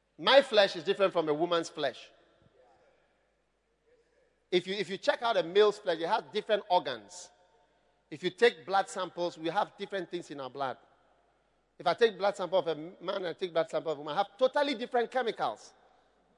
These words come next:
in different proportions altogether. It's amazing. We are all human beings, but it's like the flesh is, is different.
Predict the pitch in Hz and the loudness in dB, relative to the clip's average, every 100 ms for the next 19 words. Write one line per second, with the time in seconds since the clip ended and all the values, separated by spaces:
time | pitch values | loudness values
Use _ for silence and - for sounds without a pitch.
0 | _ _ 202 175 277 269 262 220 214 262 | _ _ -2 0 4 6 6 2 0 -2
1 | 262 247 - 220 190 190 180 131 - - | -2 -4 -2 -2 0 0 0 -2 -6 -20
2 | _ _ _ _ _ _ _ _ _ _ | _ _ _ _ _ _ _ _ _ _
3 | - 202 208 208 277 214 175 120 - 202 | -4 2 2 4 2 2 -6 -8 -2 2
4 | 277 277 247 233 226 202 190 202 190 - | 6 6 6 2 0 0 0 2 0 0
5 | 190 180 180 - 247 240 165 139 - 160 | 0 2 -2 2 0 0 -8 -14 -18 -14
6 | 131 226 180 131 | -6 -4 -4 -6